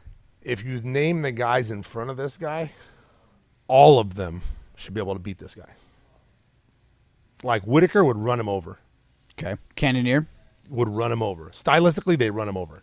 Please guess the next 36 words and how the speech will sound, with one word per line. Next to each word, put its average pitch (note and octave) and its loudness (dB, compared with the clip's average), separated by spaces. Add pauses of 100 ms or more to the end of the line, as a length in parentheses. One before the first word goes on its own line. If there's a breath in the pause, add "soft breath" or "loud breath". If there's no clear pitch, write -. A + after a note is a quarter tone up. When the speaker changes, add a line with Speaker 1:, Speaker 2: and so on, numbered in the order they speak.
Speaker 2:
Vettori? B2 0 (480)
Speaker 1:
Yeah, F3+ -2
for C3 -8
sure. A3+ 2
Vettori, F3 2
Speaker 2:
Yeah. E3 -2
Speaker 1:
he's E3+ -4
gonna F3 -4
grapple C3 -2
him D#3+ -4
for D3+ -14
sure. F#3 -8 (120)
Speaker 2:
Yep. D2+ -8 (200)
Speaker 1:
You G#2+ -10
know, B2 -2 (260 soft breath)
like, B2+ -2
those D#3 2
guys D3+ 2
all D#3+ 4
beat C#3+ -2
him, A2+ 0 (500 soft breath)
uh, A2+ 0 (100)
fighting C3+ 0
him A#2+ -6 (1400 soft breath)
the B2 0
right A#2 -2
way. G2+ -6
Speaker 2:
So - -2
let's A#2+ -2
go C3+ 2
the G#2+ -2
other B2+ 2
direction. F2+ -4 (680)
Pereira B2+ 6
versus A2 -4
Brunson, - -4